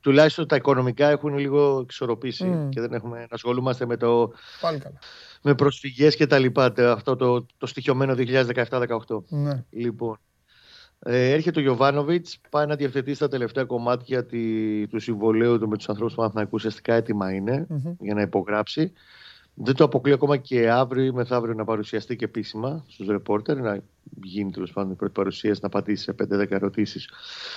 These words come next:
Speaker 1: που έχουμε να του κάνουμε ως νέος προπονητής του Παναθηναϊκού. Θα έχει ένα αρκετά έντονο τρίμερο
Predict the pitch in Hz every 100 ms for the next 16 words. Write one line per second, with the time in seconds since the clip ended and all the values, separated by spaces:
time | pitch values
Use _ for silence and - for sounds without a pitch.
0 | - - 117 107 101 95 107 107 104 143
1 | 190 - 117 107 101 - - - - 107
2 | 104 - 98 107 104 107 - 110 107 110
3 | 117 123 180 170 - 156 165 - 170 156
4 | - 127 170 160 160 151 151 135 127 120
5 | 120 117 117 127